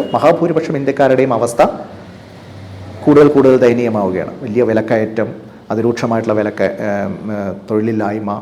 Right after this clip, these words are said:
ഗ്രാമീണ മേഖലയോടുള്ള നെഗ്ലക്റ്റ്, കാർഷിക മേഖലയിലെ പ്രതിസന്ധി,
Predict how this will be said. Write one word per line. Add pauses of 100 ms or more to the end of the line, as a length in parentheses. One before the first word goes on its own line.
(540)
ഗ്രാമീണ
മേഖലയോടുള്ള
നെഗ്ലക്റ്റ്, (440)
കാർഷിക
മേഖലയിലെ
പ്രതിസന്ധി,